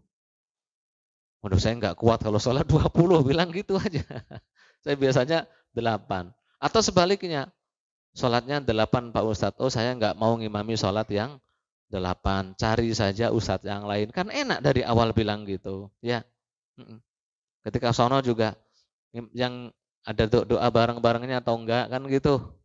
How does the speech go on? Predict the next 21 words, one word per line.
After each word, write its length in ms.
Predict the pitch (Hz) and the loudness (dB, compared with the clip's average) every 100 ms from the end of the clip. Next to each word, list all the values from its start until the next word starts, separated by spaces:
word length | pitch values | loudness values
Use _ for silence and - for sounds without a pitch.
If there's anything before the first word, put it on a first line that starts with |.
| _ _ _ _ _ _ | _ _ _ _ _ _
Kalau 160 | 113 110 | -4 -2
ada 240 | 113 127 | 2 2
yang 160 | 127 123 | 2 -2
mimpin 320 | 123 123 123 | -2 -2 -2
siapa? 320 | 117 113 110 | -2 -2 4
"Oh, 80 | 131 | 4
dimimpin 480 | 135 127 131 127 135 | 4 2 0 0 0
namanya 320 | 127 127 135 | 0 0 -4
Bilal, 480 | 127 127 120 123 117 | 0 2 4 2 4
Pak 100 | 113 | 2
Ustadz." 320 | 107 110 101 117 | 4 0 -2 -8
"Ya, 80 | |
apa 80 | 120 | -4
namanya 320 | 127 123 135 | -4 -4 -2
Bilal?" 320 | 131 131 135 127 | 2 4 4 2
gitu. 140 | 113 98 131 110 - - _ | 0 -2 -6 -14 -18 -20 _
<laughs> 480 | _ _ _ _ - | _ _ _ _ -8
"Bilal." 560 | - - 139 110 98 - _ - - _ | -4 -4 -4 -6 -8 -14 _ -20 -20 _
Ya, 160 | 139 139 | -2 2
silakan. 480 | 165 160 147 120 _ _ _ | 2 0 -2 -6 _ _ _
Jadi 240 | - 147 | -2 0